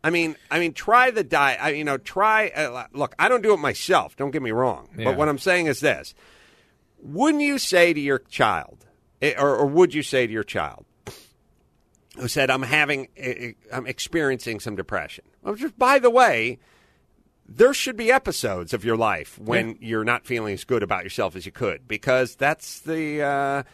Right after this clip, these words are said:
Speaker 1: ebb and flow. You get dumped by your girlfriend, you're supposed to feel depressed. Not for a year, but certainly for that weekend.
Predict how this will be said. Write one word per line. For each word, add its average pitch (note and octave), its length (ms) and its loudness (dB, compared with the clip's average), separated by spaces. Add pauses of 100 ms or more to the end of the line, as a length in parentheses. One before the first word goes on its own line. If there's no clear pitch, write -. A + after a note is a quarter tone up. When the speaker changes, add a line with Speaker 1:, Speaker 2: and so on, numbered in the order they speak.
(140)
Speaker 1:
ebb C3+ 180 0
and D#3 140 0
flow. G3+ 260 2
You D#2+ 160 -12
get C3 200 0
dumped C#3 320 0
by D#3 160 2
your D3+ 120 0
girlfriend, F3 500 2
you're A#3 100 -4
supposed - 420 -6
to C#4 60 -18
feel B3+ 200 2
depressed. B3+ 500 0 (180)
Not A#2+ 300 -2
for C3+ 240 0
a A#2+ 60 -4
year, A#3+ 400 4 (500)
but C3 180 -2 (140)
certainly G3+ 560 2
for - 300 -8
that G#3 220 4
weekend. D#3 520 0